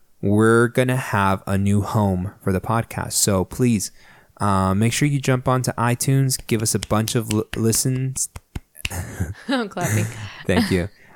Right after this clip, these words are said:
Speaker 1: Um, and, and get us on that n-,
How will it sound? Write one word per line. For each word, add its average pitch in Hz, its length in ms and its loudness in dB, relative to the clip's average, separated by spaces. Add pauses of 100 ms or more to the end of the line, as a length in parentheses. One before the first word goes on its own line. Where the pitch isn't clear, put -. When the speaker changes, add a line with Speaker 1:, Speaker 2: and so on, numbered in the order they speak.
(120)
Speaker 1:
Um, 101 840 2 (140)
and, 104 340 2
and 104 220 0
get 117 160 2
us 123 160 2
on 117 220 2
that 110 300 2
n-, 107 460 2